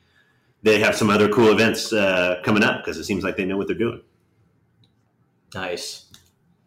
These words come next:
Speaker 2: Shifting gears a little bit, Randy, you're the,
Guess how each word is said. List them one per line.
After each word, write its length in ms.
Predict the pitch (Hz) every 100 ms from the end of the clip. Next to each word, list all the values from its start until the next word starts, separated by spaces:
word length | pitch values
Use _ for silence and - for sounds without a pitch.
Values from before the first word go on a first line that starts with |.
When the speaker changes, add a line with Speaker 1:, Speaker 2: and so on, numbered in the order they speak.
| _ _ _ -
Speaker 2:
Shifting 360 | - 135 120
gears 260 | 104 110 110
a 40 |
little 220 | 110 110 107
bit, 340 | 107 107 -
Randy, 300 | 117 110 110
you're 300 | 107 110 110
the, 580 | 104 107 104 107 107